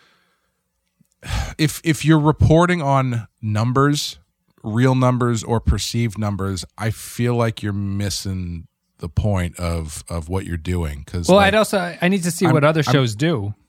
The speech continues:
Speaker 2: Do, h-, how is that unusual for a show to have a fifty percent drop off from its pilot to
Speaker 1: Oh,
Speaker 2: its,
Speaker 1: sure.
Speaker 2: you know, that seems like a kind of a
Speaker 1: Honestly,
Speaker 2: common thing to happen, I would assume.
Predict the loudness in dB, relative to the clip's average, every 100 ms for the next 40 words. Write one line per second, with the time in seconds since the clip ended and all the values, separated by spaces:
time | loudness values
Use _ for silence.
0 | 0 2 4 2 0 2 2 4 2 0
1 | 0 4 4 4 4 4 4 2 -2 -2
2 | -2 0 2 2 0 -2 0 4 4 4
3 | 0 -2 -4 -2 -2 -2 -4 -4 -2 -2
4 | 0 0 2 0 0 -4 -2 0 2 2
5 | 0 -6 -8 -2 2 4 2 2 2 2
6 | 2 2 4 2 0 0 0 0 0 0
7 | -2 2 4 4 4 2 0 -2 -4 0
8 | 0 0 -4 -8 -10 -10 -10 -12